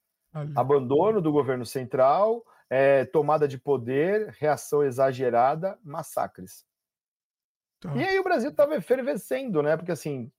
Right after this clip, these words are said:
Speaker 2: foram s-, mais de cinco revoltas. Foi revolta da Rusga em Mato Grosso, balaiada no Maranhão, cabanagem na Amazônia, no Pará. Teve a Sabinada, que foi uma outra revolta dos, dos soteropolitanos lá de Salvador,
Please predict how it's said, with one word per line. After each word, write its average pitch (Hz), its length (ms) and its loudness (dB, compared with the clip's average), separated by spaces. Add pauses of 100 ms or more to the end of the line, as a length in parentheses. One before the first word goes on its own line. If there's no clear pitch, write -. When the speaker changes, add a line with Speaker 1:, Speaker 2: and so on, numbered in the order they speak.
Speaker 2:
foram 190 180 0
s-, - 340 -10
mais 175 400 -2
de 135 140 -8
cinco 135 380 -8
revoltas. 107 500 -4
Foi 160 100 -4
revolta 185 340 -2
da 165 120 0
Rusga 131 340 -6
em 127 60 -8
Mato 123 240 -6
Grosso, 127 460 -2
balaiada 123 520 2
no 120 80 -6
Maranhão, 117 520 -4
cabanagem 120 600 -2
na 113 80 -4
Amazônia, 123 720 -4 (200)
no 107 80 -10
Pará. 127 460 2 (420)
Teve 151 180 2
a 135 60 2
Sabinada, 131 800 -2
que - 80 -14 (100)
foi 139 140 -2
uma 143 120 0
outra 196 380 2
revolta 147 560 0
dos, 117 320 -16
dos 120 300 -18 (600)
soteropolitanos 135 840 -2
lá 117 120 0
de 110 100 -14
Salvador, 117 640 0